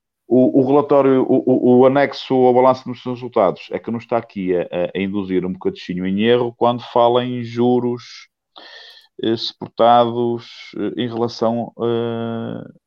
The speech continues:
ao GUI, ou então nós é que interpretamos mal, porque na verdade ali diz, na rúbrica outra alienação, refere-se à vinda do GUI para a Almeria sad. Na frase anterior é que fala em juros em relação à, à venda do Marcos Edwards. Portanto,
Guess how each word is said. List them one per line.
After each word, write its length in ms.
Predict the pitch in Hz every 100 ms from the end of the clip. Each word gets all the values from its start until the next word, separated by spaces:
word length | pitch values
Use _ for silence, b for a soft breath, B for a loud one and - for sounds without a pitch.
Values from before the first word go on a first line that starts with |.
| _ _ _ - - _ _ _ _ -
ao 200 | 110 120
GUI, 340 | 117 123 127 -
ou 180 | 135 147
então 160 | 147
nós 180 | 139 127
é 60 | 135
que 100 | 131
interpretamos 540 | 123 127 - 123 135
mal, 240 | 127 107
porque 160 | - -
na 100 | 107
verdade 240 | 107 117
ali 140 | 113 110
diz, 220 | 101 90
na 80 | 101
rúbrica 420 | 104 120 110 -
outra 560 | 110 123 123 117 113 -
alienação, 640 | 107 113 104 - 123 131 B B B _ _
refere-se 360 | 113 - 120 117
à 40 | 113
vinda 160 | 123
do 100 | 113
GUI 140 | 120 127
para 480 | 127 120 123 123 -
a 60 | -
Almeria 360 | 117 117 120 127
sad. 460 | - 104 98 87
Na 120 | 101
frase 320 | 107 113 117 123
anterior 320 | 117 113 123
é 60 |
que 80 | 123
fala 220 | - 120
em 120 | 120 101
juros 400 | 110 123 113 120
em 60 |
relação 460 | 110 113 - 120 120
à, 160 | 120 - 110
à 20 |
venda 180 | 120 120
do 120 | 117
Marcos 340 | 113 113 120
Edwards. 420 | 110 92 85 80 _
Portanto, 460 | _ 98 85 -